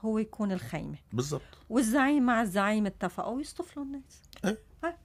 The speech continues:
Speaker 1: هيدا اللي
Speaker 2: إيه.
Speaker 1: صار، المصالحة صارت زعماء مع بعضهم.
Speaker 2: وقررنا،
Speaker 1: والناس ما عليه.
Speaker 2: وقررنا إنه بدنا نعمل هونغ كونغ بلبنان. قررنا إنه نحن بدنا نعيش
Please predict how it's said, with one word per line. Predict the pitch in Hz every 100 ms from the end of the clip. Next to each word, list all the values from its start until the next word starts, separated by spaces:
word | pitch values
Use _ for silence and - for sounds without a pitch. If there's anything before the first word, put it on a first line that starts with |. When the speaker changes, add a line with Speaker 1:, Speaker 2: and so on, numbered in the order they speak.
| -
Speaker 1:
هيدا | 349 320
اللي | 285
Speaker 2:
إيه. | 277
Speaker 1:
صار، | - 262 226
المصالحة | 240 254 - 339 277 269
صارت | 285 277 269
زعماء | 220 302 277 254
مع | 240 240
بعضهم. | 208 196 196 220
Speaker 2:
وقررنا، | 226 - 156 190 175 170
Speaker 1:
والناس | - 359 359 - 311
ما | 269 285 262
عليه. | 339 330 330
Speaker 2:
وقررنا | 113 104 113 151 170
إنه | 147
بدنا | 120 113
نعمل | 139 139 120
هونغ | 131
كونغ | 131 190 160
بلبنان. | 107 90 87 87 - - -
قررنا | 113 139 127
إنه | 113
نحن | 123 - 143 135
بدنا | 135 117 92
نعيش | 85 123 165 180 -